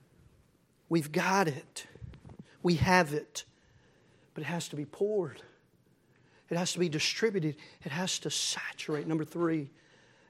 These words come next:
Acts chapter four, verse number thirteen. Number three, for his name, they stayed in his presence. They suffered persecution. They saturated their place. And for his name, they stayed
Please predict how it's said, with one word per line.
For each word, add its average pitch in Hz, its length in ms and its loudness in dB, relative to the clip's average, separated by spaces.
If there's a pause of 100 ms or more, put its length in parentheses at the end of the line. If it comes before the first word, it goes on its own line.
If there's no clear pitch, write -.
Acts 147 160 0
chapter 165 280 2
four, 165 280 4
verse 147 240 0
number 147 120 0
thirteen. 151 460 0
Number 139 160 0
three, 156 200 2
for 139 180 0
his 139 200 -2
name, 135 420 2 (800)
they 143 160 6
stayed 139 960 6 (840)
in 147 120 2
his 139 220 0
presence. - 680 0 (880)
They 175 160 12
suffered 190 600 10
persecution. 180 840 4
They 175 160 10
saturated 185 960 12
their 170 120 8
place. 185 480 10 (360)
And 202 180 12
for 202 240 12
his 208 400 10
name, 214 460 12
they 190 160 10
stayed 180 920 12